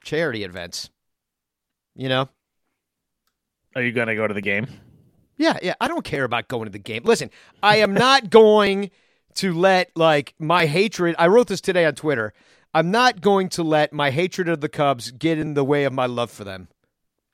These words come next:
Speaker 1: And, and whatever you want that to, to, to take that as meaning,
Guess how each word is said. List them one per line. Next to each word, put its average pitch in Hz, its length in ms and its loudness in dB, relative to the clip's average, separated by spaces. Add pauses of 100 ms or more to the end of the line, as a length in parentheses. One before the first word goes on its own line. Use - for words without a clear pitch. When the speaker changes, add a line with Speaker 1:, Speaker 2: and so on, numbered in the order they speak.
(1120)
Speaker 1:
And, 139 260 -2
and 151 220 0
whatever 175 280 4
you 175 160 2
want 170 220 0
that 165 160 0
to, 147 100 -16
to, - 140 -14 (120)
to 139 260 0
take 160 300 -2
that 156 140 -2
as 131 100 -6
meaning, 147 420 -6